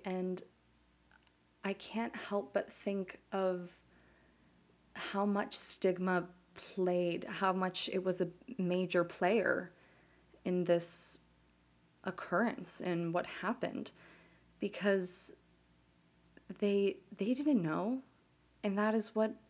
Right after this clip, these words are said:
fueled the fear. They were so afraid of,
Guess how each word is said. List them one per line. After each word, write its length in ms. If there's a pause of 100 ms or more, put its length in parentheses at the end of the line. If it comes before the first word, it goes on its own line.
(140)
fueled 540
the 80
fear. 500 (140)
They 140
were 160
so 500
afraid 760 (1800)
of, 600